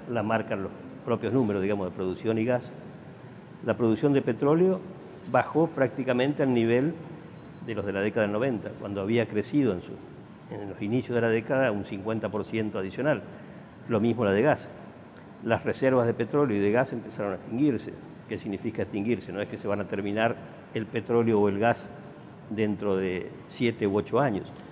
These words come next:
pero el horizonte de reservas hoy es para no más de siete u ocho años para petróleo y para gas.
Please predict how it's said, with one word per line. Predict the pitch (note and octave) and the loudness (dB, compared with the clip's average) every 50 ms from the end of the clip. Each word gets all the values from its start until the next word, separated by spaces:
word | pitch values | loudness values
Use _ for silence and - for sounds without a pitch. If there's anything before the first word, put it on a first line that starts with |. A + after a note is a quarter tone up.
| - - - - - - | -18 -18 -18 -14 -6 -2
pero | G2+ G2+ | 0 2
el | F#2+ | 2
horizonte | G2+ G2+ G2 - - D#3 D3 B2 G2 G#2 G2+ | 2 0 0 2 4 4 4 4 2 2 2
de | F#2+ | 2
reservas | F#2+ F#2+ - - G#2 G#2 F#2+ F#2 G2 C3 - - - - - - - - - - - - - - - - - | 2 0 0 4 4 4 4 4 2 2 0 -4 -14 -14 -16 -16 -16 -16 -18 -18 -18 -18 -18 -18 -16 -6 0
hoy | B2+ B2 A#2+ A#2+ A#2 A2+ | 4 4 6 6 6 4
es | A#2+ - - - - - - - - - - - - - - - | 2 0 -4 -14 -14 -14 -16 -16 -16 -18 -18 -18 -18 -18 -6 0
para | - G#2+ G#2 | 2 2 4
no | G#2+ A#2 A#2 | 4 4 4
más | A#2 A#2 A2+ | 4 4 2
de | G#2 | 0
siete | F#2+ - - A#2+ A2 - - B2 - | -2 0 -2 -2 -2 0 -2 -2 0
u | - G2+ G2+ | 0 2 2
ocho | G#2+ A2 - A#2 A2 | 2 2 4 4 4
años | A2 G#2+ G#2 A2+ A2+ | 4 4 2 0 0
para | - G2 F2+ | -2 -2 -2
petróleo | E2+ F#2+ F2 - G2 G2+ G2+ F#2+ | -2 -6 -6 -4 -2 -2 0 -2
y | F#2+ | -2
para | - F#2+ G#2+ | -2 0 2
gas. | C#3 C#3+ - - - | 2 2 0 0 -4